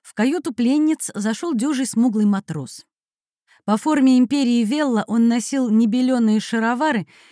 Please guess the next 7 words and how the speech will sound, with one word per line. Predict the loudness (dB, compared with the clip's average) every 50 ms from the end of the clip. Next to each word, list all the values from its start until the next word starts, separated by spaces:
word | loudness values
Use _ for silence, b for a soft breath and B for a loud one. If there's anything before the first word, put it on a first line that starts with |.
| b b b
и | b -4
широкий | -2 0 0 0 0 0 -2 -2 -4
красный | -2 0 0 0 0 0 -2 -4
кушак | -2 -4 -6 -6 -4 -4 -4 -4 _
поверх | -4 -2 -2 -2 -2 -4 -4
короткой | -4 -4 -2 -4 -4 -6 -6 -6 -6
рубахи. | -4 -4 -6 -6 -8 -10 -10 -14 -16 -20 -20